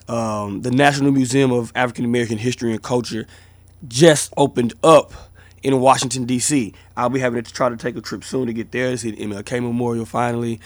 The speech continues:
all of that good stuff. And, uh, so, yeah, like, that, that's, that's big. And then last night was the debates. And those who didn't see it, I, uh,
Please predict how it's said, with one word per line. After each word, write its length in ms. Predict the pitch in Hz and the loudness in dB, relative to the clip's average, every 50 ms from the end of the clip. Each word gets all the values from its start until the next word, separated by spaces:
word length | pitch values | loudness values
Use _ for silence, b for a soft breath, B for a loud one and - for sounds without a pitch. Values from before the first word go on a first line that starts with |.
| B B B B B B | B B B B B B
all 160 | - 123 127 131 | 2 2 4 4
of 60 | 127 | 4
that 100 | 127 123 | 2 0
good 180 | 117 131 131 | 0 -2 -2
stuff. 380 | - - 127 123 113 101 - - _ _ - | -2 -2 -4 -4 -4 -6 -8 -14 _ _ -6
And, 300 | 127 127 127 123 120 110 | -4 -4 -4 -4 -4 -6
uh, 420 | - - 127 127 123 117 113 107 95 b b b b b b | -6 -4 -4 -2 -2 -4 -4 -8 -10 b b b b b b
so, 200 | b - - 180 | b 2 2 4
yeah, 240 | 180 180 202 226 214 | 4 6 6 6 8
like, 240 | 180 165 151 143 131 | 6 6 4 2 0
that, 160 | - 170 143 - | -2 -2 0 0
that's, 200 | 170 170 170 - | 0 0 0 0
that's 200 | - 170 175 160 | 0 -2 -2 -2
big. 480 | 143 139 170 175 170 170 165 156 - | 0 2 4 4 4 4 2 0 -2
And 240 | 151 151 143 143 139 | -2 -2 -2 -2 -2
then 140 | 151 160 156 | 0 2 4
last 200 | 165 185 190 180 | 4 4 4 6
night 140 | 190 196 190 | 4 4 4
was 140 | 180 175 165 | 4 2 2
the 60 | 170 | 2
debates. 560 | 165 165 156 185 202 185 151 - - - - - | 2 4 6 6 4 4 2 0 -6 -12 -8 -4
And 300 | - 143 143 139 135 131 | -4 -2 -2 -2 0 2
those 200 | 143 147 151 151 | 2 2 2 2
who 100 | 147 147 | 0 0
didn't 200 | 143 151 147 139 | 0 0 -2 0
see 140 | - 160 156 | 2 2 2
it, 80 | 151 | 4
I, 360 | 104 127 131 135 131 131 131 127 | 4 4 4 6 4 4 2 2
uh, 420 | 135 135 135 131 131 127 123 113 | 0 2 2 2 0 -2 -4 -6